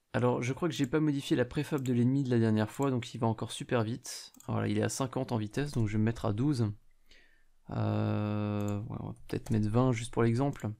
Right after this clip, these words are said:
Je vais appuyer sur play et là on va voir un ennemi qui va apparaître. Donc au bout de cinq secondes. Et une fois que cet ennemi va apparaître,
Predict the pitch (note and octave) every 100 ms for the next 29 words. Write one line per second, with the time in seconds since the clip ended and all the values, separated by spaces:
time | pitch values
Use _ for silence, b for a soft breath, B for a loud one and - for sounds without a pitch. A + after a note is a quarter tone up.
0 | _ _ _ b b b b b b -
1 | B2+ D#3 D#3+ F#3 - A#2 D#3+ F#3 F3+ -
2 | C#3+ F3 E3 D3 D#3 D3 C3 E3 D#3+ C3
3 | D3+ - _ C#3+ - A2+ - - - _
4 | _ _ - A#2 G#2+ G#2+ - G#2+ - B2
5 | F#3 B2 G#2+ - B B B B B B
6 | _ D#3 F#3 - F3 F#3 - D#3+ D#3+ E3
7 | C#3+ B2 A#2+ A#2 C#3 F#3+ - -